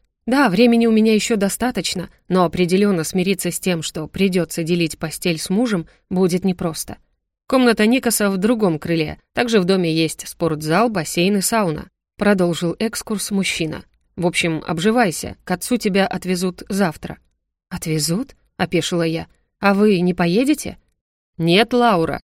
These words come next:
снисходительно напомнил мужчина. "Нет, я не поеду, у меня". "Нет времени, я поняла", кивнула я. "Это тебя расстраивает?" вкрадчиво поинтересовался жених. "Что? Нет, просто папа упоминал о том,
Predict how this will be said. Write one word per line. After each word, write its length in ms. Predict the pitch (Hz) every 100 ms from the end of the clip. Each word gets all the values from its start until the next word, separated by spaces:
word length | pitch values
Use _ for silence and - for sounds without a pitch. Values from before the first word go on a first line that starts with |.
| -
снисходительно 800 | - 180 - 175 165 156 160 160
напомнил 460 | 175 180 165 160
мужчина. 520 | 160 170 - 151 151 - -
"Нет, 400 | 180 185 226 -
я 140 | 170
не 100 | 175
поеду, 580 | 165 165 160 180 202 165
у 100 | -
меня". 440 | 190 190 190 185 175 _ _
"Нет 220 | - 302 269
времени, 400 | 320 240 185 185
я 220 | 208 233
поняла", 460 | 254 294 269 160 - _
кивнула 400 | - 185 175 160
я. 240 | 160 165 - _ _ _ -
"Это 380 | 180 170 160 156
тебя 420 | 185 165 160 156
расстраивает?" 840 | 156 - - 170 247 214 170 - - _
вкрадчиво 520 | - 180 160 - 170 160
поинтересовался 840 | 175 175 175 160 196 170 156 165
жених. 380 | 156 190 175 - _ _ -
"Что? 360 | - 233 285 - _ -
Нет, 440 | 196 233 269 -
просто 380 | 208 202 233 214
папа 300 | 247 247 220
упоминал 460 | 202 214 220 233
о 80 | 202
том, 220 | 185 262